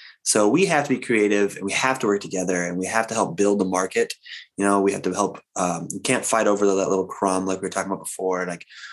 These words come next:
we have to, like, build out the market. We have to figure out ways to creatively get to our customers and also tell our stories.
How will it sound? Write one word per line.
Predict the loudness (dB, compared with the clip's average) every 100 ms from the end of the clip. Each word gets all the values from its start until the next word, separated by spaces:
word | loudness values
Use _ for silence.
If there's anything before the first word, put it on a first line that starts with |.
| -20 _
we | 0
have | 2 0
to, | 0
like, | -2 -2
build | 0 2 2
out | 2 0 0
the | -2
market. | -2 -4 -6 -6
We | -4
have | -2 -2
to | -4
figure | -2 0
out | 0
ways | -2
to | -4
creatively | -6 0 0 0
get | -2 0 0 -2 -10 -4
to | 0 2 4
our | 2
customers | 0 -4 -2 -2 -2 -4
and | -6
also | -4 -4
tell | -4 -4
our | -4
stories. | -2 0 0 0 -2 -6